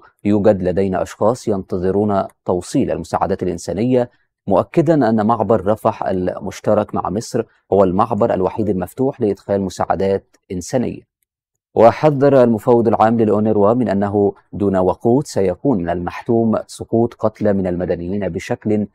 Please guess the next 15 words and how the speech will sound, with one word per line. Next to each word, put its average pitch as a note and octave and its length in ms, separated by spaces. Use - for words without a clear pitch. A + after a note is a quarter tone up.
لا G#2 140
يتصل G2 540
مباشرة G2 580
بالحملة G2 500
العسكرية F#2 500
الانتقامية F#2+ 600
التي F#2+ 340
تشنها A2+ 520
إسرائيل A2 500
على F#2 220
غزة G#2+ 440
منذ G2 240
السابع F#2+ 480
من F2 340
أكتوبر. - 480